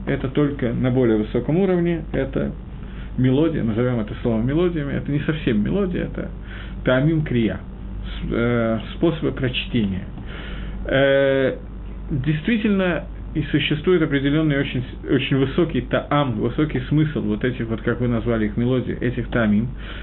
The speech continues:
которые существуют по Штому, Нахзарко и так далее, которые читаются во время чтения Торы.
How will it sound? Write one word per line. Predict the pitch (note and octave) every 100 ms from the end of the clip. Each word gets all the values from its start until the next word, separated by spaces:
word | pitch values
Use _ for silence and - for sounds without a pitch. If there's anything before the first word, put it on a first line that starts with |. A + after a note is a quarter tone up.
| -
которые | C3+ C3 C3 C3
существуют | C3 - B2 - C#3 B2+
по | - G2+
Штому, | - E3 E3 A#2
Нахзарко | A2 G#2 G#2+ A2 - D#3
и |
так | C#3 A2 A#2+
далее, | D3+ C#3
которые | B2+ A2 A#2 G#2+
читаются | - C#3+ C#3 - G#2+
во |
время | G#2+ A#2+ A#2
чтения | - B2+ A2+
Торы. | G#2 E2